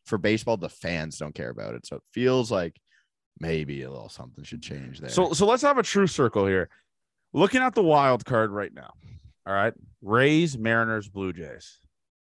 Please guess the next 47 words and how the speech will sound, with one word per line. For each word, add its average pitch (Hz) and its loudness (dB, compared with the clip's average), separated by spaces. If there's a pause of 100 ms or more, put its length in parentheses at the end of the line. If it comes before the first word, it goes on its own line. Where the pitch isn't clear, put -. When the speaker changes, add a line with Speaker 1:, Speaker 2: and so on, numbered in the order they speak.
(380)
Speaker 2:
What? 110 2 (340)
I, 123 4
I 139 4
guess 160 -2
we 151 0
could 127 0
talk 107 -4
about 95 -4
the 95 -8
division 90 -4
leaders, 85 -6
but 87 -4
it's 85 -10
clear 104 -4
cut 90 -2
the 90 -6
Astros, 87 -4
the 87 -8
one 85 -6
I'm 85 -10
the 85 -14
most 87 -10
scared 98 -2
of. 82 -8 (520)
Besides 190 4
the 196 0
Astros, 120 -2 (680)
who 214 6
is 226 2
the 214 2
team? 160 -4
And - -16
I'll 131 2
start 143 0
with 123 -4
you, 120 -2
Avery, 101 -4
first. 95 -4 (420)
Who 214 6
is 240 2
the 226 2
team 185 -4
you're 156 0
scared 131 -2
of 104 -2
the 101 -6
most? 82 -14